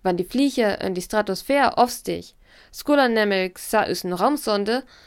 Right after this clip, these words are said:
weil er ihn in die Atmosphäre inträher. Derbe kommt et zu viel Warmkehr. Herm dit nö Saffos sucht, is plonet, sondern ein Korrektur,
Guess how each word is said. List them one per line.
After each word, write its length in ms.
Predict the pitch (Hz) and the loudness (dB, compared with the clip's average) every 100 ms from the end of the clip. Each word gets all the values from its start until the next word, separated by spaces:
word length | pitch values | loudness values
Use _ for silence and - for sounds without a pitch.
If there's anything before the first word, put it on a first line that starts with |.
| - - | -20 -2
weil 160 | 233 | 2
er 140 | 240 - | 2 0
ihn 200 | 262 269 | -2 -4
in 200 | - 220 | -2 -2
die 120 | 208 | 0
Atmosphäre 580 | 196 196 196 - 214 208 | -2 -2 -6 -4 -4 -2
inträher. 600 | - 220 208 175 156 170 _ _ _ _ - | -4 -4 -4 -6 -8 -10 _ _ _ _ -4
Derbe 300 | - 233 294 | 4 4 4
kommt 260 | 247 254 233 | 0 0 0
et 160 | 220 - | -2 -4
zu 80 | |
viel 400 | 190 - 269 254 | -6 -2 -2 0
Warmkehr. 600 | 202 202 202 175 - 160 - _ _ - _ _ _ _ _ - _ _ | 2 2 2 -2 -6 -12 -12 _ _ -20 _ _ _ _ _ -20 _ _
Herm 340 | 233 285 262 | 2 2 4
dit 140 | 214 | 2
nö 180 | 196 180 | 2 -2
Saffos 560 | 180 262 311 - 208 202 | 0 -2 0 2 0 2
sucht, 340 | 185 175 - | 0 0 -4
is 180 | - 165 | -10 -10
plonet, 580 | - 254 269 175 - - _ _ - | 0 2 2 0 -8 -18 _ _ -6
sondern 320 | - 240 233 | 0 2 2
ein 100 | 196 | 0
Korrektur, 600 | 208 196 180 - 196 170 | -2 -4 -2 0 0 0